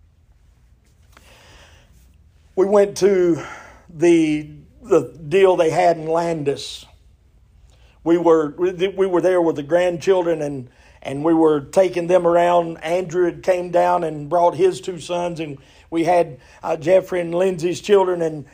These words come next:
and we had all the grandchildren. We were going around and, and enjoying some things that they had there.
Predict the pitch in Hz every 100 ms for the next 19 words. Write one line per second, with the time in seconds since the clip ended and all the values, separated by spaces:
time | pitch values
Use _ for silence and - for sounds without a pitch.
0 | _ - 165 165 165 175 175 202 196 208
1 | 170 160 208 214 - 226 202 180 185 180
2 | 175 190 208 202 196 214 214 196 180 160
3 | 147 _ - 190 190 175 214 240 214 185
4 | 180 175 220 208 156 196 185 180 180 208
5 | 180 147 151 - -